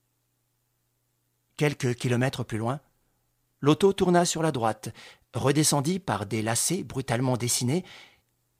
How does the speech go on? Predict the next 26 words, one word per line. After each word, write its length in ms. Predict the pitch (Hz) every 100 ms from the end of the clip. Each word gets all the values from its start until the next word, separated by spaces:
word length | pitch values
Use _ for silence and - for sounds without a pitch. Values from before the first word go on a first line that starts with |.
| - -
puis 280 | 120 165 226
se 140 | -
dirigea 500 | 139 127 135 131 151
vers 200 | 180 127
la 120 | 113 107
route 280 | 131 165
de 140 | 113 117
Levant, 360 | 120 113 170 180 - - _ _ _ _ -
d'où 200 | 117 185
l'on 140 | 185
pouvait 300 | 165 147 160
gagner 400 | 131 135 180 196
soit 400 | - - 180 151
les 120 | 110
gorges 360 | 107 139 107 101
du 100 | 107
Var, 300 | 123 156 175 - - _ _ -
soit 260 | - 147
la 120 | 156 131
région 380 | 131 117 135
des 120 | 127 117
hautes 200 | 113 107
montagnes. 460 | 110 104 80 - _ _ _ _ _ _ _ _ _ _ _ _ _ _ - -
Et 120 | 101
alors ? 400 | 123 202 - - _ _ _ _ _ _ _ _ _ _ _ _ _ _ _ _ _ _ _ _ -
Oui, 300 | 98 101